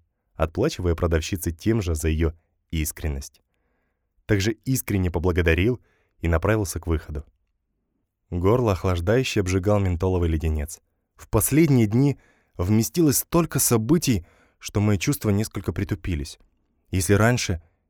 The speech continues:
я бы тихо позавидовал смелости Панченко и Бородоенко, погулявших, соответственно, с Лидой и Ритой, вдоволь погоревал бы от подслушанного разговора, то сейчас я стал толстокожим.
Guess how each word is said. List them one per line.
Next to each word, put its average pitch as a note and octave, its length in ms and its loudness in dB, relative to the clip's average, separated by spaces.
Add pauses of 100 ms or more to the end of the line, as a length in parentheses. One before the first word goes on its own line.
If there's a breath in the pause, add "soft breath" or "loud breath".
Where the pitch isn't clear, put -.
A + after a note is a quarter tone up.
(120)
я A2 140 -2
бы F#2 120 -2
тихо - 280 -4
позавидовал G2 560 2
смелости G2+ 460 0
Панченко A2 560 0
и D#2+ 40 2
Бородоенко, F2 640 2 (360 soft breath)
погулявших, F#2 480 2
соответственно, F2 480 0
с - 120 -4
Лидой E2+ 260 2
и - 20 2
Ритой, A2 340 0 (180 soft breath)
вдоволь G2+ 520 2
погоревал F#2+ 640 2
бы F2+ 140 0
от E2 120 -4
подслушанного F#2+ 680 -2
разговора, F2+ 600 2 (640)
то - 100 -6
сейчас G#2+ 420 -6
я F2+ 120 0
стал F#2+ 280 -2
толстокожим. E2+ 760 -4